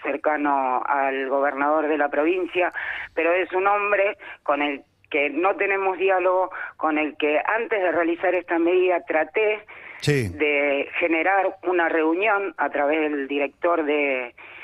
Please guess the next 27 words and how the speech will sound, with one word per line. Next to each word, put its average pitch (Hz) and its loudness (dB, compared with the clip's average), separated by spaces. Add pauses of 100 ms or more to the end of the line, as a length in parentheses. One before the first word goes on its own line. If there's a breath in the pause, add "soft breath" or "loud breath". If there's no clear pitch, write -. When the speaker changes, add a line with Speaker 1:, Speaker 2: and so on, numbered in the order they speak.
(220 loud breath)
Speaker 1:
de 151 -2
la 135 2
empresa 175 -2
ubasa, 208 0 (320 loud breath)
y 151 2
lo 160 2
único 185 0
que 170 2
le 170 2
pidió 202 2
fue: 175 0
"Pasame 185 -2
el 165 -2
temario", 196 0
y 175 2
después 170 -2
no 170 0
le 156 0
contestó 147 -4
más. 135 -4
Esa 214 0
es 165 0
la 160 0
predisposición 156 -2
que 170 0
tiene 359 0 (600 loud breath)
a 139 2